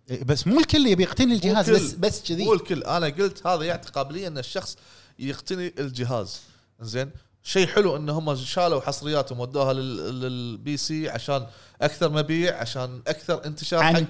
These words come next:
Speaker 1: عن، مبيعا.
Speaker 2: مبيعا.
Speaker 1: مبيعا.
Speaker 2: زين. <laughs> زين. وأكثر انتشار حق اسم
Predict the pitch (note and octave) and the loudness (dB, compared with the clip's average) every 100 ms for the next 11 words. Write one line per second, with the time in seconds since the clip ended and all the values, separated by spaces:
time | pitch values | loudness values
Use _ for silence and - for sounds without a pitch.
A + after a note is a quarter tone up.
0 | - - C#3+ D#3+ D#3 - _ - A#2+ D3 | -4 0 2 2 0 -10 _ 0 4 8
1 | D3+ B2+ D#3+ D#3 - C3 D3+ D#3+ D3+ F#3+ | 8 8 6 2 -4 -4 0 2 2 2
2 | B2 - C3 D3 - G3 - C3+ C#3 B2 | 4 4 4 2 4 2 4 0 0 0
3 | D#3+ E3+ - - - A#2 - E3+ E3+ F#3 | -2 -2 -12 -10 -4 -4 0 -2 0 0
4 | D#3+ D3+ D#3 F3 - C#3+ - E3+ - | -2 -2 2 2 2 -2 -2 -2 0